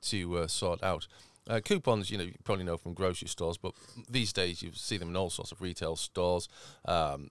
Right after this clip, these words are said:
electronics. You can put in a coupon. You might get emailed a coupon. You might be part of a couponing group. Um, finding promo codes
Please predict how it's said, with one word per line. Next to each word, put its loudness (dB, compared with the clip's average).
electronics. 0
You -8
can -18
put -2
in -2
a -6
coupon. -2
You 0
might 0
get -10
emailed 2
a -18
coupon. 0
You -2
might 6
be 0
part 2
of -6
a -6
couponing 0
group. 2
Um, 6
finding 6
promo 8
codes 4